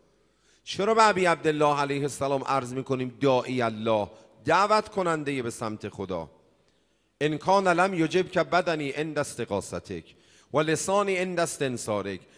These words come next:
فقط اجاب که قلبی و سمعی و بصری و هوایی.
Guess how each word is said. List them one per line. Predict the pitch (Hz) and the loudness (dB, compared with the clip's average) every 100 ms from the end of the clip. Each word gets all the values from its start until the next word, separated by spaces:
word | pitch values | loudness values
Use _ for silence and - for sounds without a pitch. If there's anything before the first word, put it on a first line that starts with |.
| _ | _
فقط | - 160 185 170 151 | -4 2 2 2 0
اجاب | 131 170 170 156 | 4 4 4 0
که | 156 | -2
قلبی | 135 160 180 156 151 | 2 2 2 -2 -2
و | 135 | -2
سمعی | - 165 170 156 147 | -2 -4 -4 -4 0
و | 127 | 0
بصری | 120 160 - 147 131 | 0 -2 -2 -4 -2
و | 117 | -2
هوایی. | 107 113 120 151 127 95 | -2 -2 0 0 -2 -8